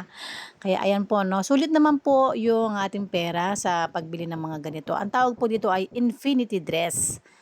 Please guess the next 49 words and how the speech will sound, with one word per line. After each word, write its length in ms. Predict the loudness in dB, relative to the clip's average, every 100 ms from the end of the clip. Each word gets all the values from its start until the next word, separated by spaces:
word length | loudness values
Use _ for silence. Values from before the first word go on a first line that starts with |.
| _ _ _ -4
Ayan 220 | -2 -2
po, 140 | -2 -2
no? 80 | 2
Hindi 240 | 4 6
ako 240 | 4 2 2
sigurado 600 | 2 2 2 2 0 2
kung 160 | 0 0
alin 160 | 0
po 160 | 0 -2
ang 80 | -2
isusuot 400 | -6 -4 -4 -6 -2
ko. 280 | 2 2 -2 -20 -20 -12 -4
At 200 | -2 2
ang 160 | 2 4
mga 160 | 2 2
hindi 240 | 2 2 0
ko 80 | 2
po 120 | 2
maisusuot 600 | 2 0 0 0 0 2
ay 160 | 0 0
hindi 120 | -2
ko 80 | -2
naman 240 | -2 -2 -2
po 120 | -2
balak 440 | 0 0 0 -2
na 240 | -4 -4 -6
itago. 680 | -6 -2 -2 -2 -4 -4 _ _ -20 -6
Kaya 240 | -2 0
abangan 320 | 0 -2 0 0
nyo 80 | 0
rin 160 | -2
po 160 | -2 -2
sa 80 | 0
live 200 | 0 -2
kung 120 | -2
ano 160 | -4 -2
po 160 | -2
ang 320 | 0 0 -2
mga 200 | -4 -4
damit 200 | -4 -6
na 160 | -6 -6
pwede 240 | -6 -4
ko 80 | -4
pong 240 | -4 -6 -6
ipamigay, 480 | -4 -4 -2 0
lalo 240 | 0 0 -2
na 120 | -2
po 120 | -2
magpapasko. 800 | -2 -2 -4 -4 -6 -4 0 0